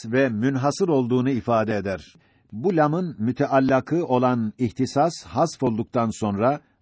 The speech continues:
ona intikal etmiştir ki, ihlas ve tevhidi ifade etsin. İhtar, müşahhas olan bir şeyin umumi bir mefhum ile mülahaza edildiğine binaen, zat-ı akdes de müşahhas olduğu halde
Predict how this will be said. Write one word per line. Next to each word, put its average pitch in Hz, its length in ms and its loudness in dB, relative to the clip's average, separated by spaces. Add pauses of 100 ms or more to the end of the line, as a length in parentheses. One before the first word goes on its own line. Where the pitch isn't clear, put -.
ona 151 300 -2
intikal 127 440 0
etmiştir 104 520 -4
ki, 143 260 -2 (380)
ihlas 120 460 -2
ve 117 120 -2
tevhidi 113 480 0
ifade 107 540 -2
etsin. 85 340 -10 (1040)
İhtar, 113 440 -2 (560)
müşahhas 156 540 -2
olan 165 280 0
bir 147 120 2
şeyin 135 440 0 (120)
umumi 156 500 -2
bir 143 120 2
mefhum 131 420 -2
ile 123 260 0
mülahaza 120 560 0
edildiğine 110 560 0
binaen, 98 460 -2 (400)
zat-ı 143 400 0
akdes 131 560 -2
de 101 220 -2
müşahhas 123 520 -4
olduğu 123 320 2
halde 107 440 -2